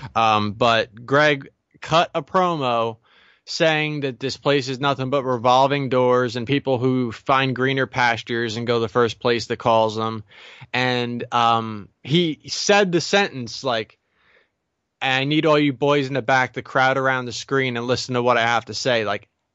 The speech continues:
it's exactly what Joe Gacy said. Like, Gacy said the same shit where he's like, "Everybody in the back, crowd around the screen and da, da, da, and pay attention." Like,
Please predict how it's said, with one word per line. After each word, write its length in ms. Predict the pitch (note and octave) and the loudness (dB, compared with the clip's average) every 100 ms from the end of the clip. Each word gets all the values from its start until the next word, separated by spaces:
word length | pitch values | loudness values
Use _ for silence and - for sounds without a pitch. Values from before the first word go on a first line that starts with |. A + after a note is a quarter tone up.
| _ _ | _ _
it's 280 | - D#3 - | -4 -2 0
exactly 920 | - F3 C#3+ C3+ F3 F3+ - D#3 D#3+ D3 | 2 2 2 2 2 2 0 -2 -2 2
what 180 | C#3+ | 0
Joe 220 | B2+ C#3+ C3 | 2 2 2
Gacy 360 | C#3+ B2+ B2+ | 0 0 -4
said. 220 | A2 B2+ G2+ | -2 -2 -2
Like, 140 | A2+ | -4
Gacy 340 | A#2+ D3+ D3 C#3+ | 0 0 0 0
said 180 | D#3 | 0
the 80 | C3+ | 0
same 500 | - - D#3+ E3+ E3 | -4 -2 -2 0 -4
shit 320 | C#3+ E3+ E3 | -4 0 0
where 120 | B2+ B2 | 0 -2
he's 220 | B2+ A2+ | -2 0
like, 280 | A#2+ A2 - - - - - | 0 0 -8 -20 -20 -20 -2
"Everybody 380 | C3 D3+ C#3+ D3 | 4 4 4 2
in 60 | C3+ | 0
the 60 | |
back, 320 | - C3+ C3 | 0 2 2
crowd 300 | - C#3+ C3+ | 0 2 4
around 260 | C3+ B2+ B2+ | 4 0 -2
the 60 | A#2 | -6
screen 520 | - C3+ C3 B2 A2+ | -8 -4 -4 -4 -6
and 160 | A2+ | -8
da, 100 | A2+ | -6
da, 300 | A2+ B2 A#2+ | 0 2 2
da, 280 | A#2+ A#2+ G#2+ | 2 4 2
and 100 | G#2 | 0
pay 160 | A#2+ A#2 | 2 2
attention." 440 | G#2 B2+ A2+ A#2 - | 2 -2 -2 -6 -6
Like, 220 | A#2 A2 | -6 -6